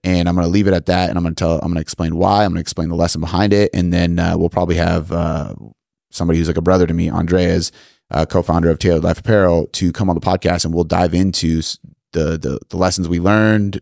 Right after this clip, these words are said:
uh, with T L A and the success, you know, uh, the s-, the, the lessons for, like, you know, they say success leaves clues. So does failures. So does, like, over,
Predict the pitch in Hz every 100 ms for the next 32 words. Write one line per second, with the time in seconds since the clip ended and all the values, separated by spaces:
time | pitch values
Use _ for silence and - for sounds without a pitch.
0 | - 85 90 80 - 85 90 101 104 104
1 | 85 - - - 92 - _ _ 92 85
2 | 82 - - - _ - 80 82 - 76
3 | - 80 - 85 76 53 80 92 101 98
4 | 92 - 85 71 - - 90 87 80 85
5 | - - 87 - 82 - 104 101 98 -
6 | - - 120 92 92 95 98 98 95 -
7 | - 117 104 90 90 90 - 98 95 92
8 | 87